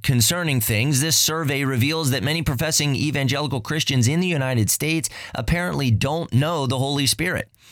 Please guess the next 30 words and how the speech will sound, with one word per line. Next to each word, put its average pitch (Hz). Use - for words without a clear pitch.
We 135
could 135
say 156
they 139
don't 131
know 107
God, 113
or 117
at 120
the 117
very 156
least, 104
and 113
this 147
is 151
being 113
generous, 110
they 127
don't 139
know 123
God 107
as 98
they 78
ought. -
I 127
think 180
it's 123
safe 165
to 127
say 123